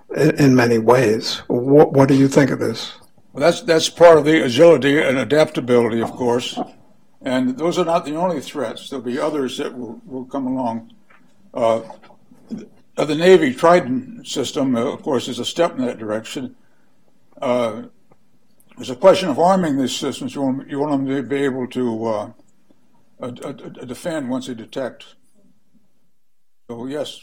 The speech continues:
Speaker 2: that's good. Yes.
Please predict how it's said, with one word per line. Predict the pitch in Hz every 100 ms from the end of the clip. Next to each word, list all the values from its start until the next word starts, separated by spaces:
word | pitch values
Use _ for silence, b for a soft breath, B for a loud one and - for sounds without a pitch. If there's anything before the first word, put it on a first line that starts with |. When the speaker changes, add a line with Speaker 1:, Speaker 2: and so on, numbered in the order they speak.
| _ _ _ _
Speaker 2:
that's | 127 123
good. | - 139 - - _ _ _ _ _ _ _ _ _ _ _ _ _ _ _ _ _ _ _ _ _ _ _ _ _ _ _ _ _ _ _ _ _ _ _ _ _
Yes. | - - -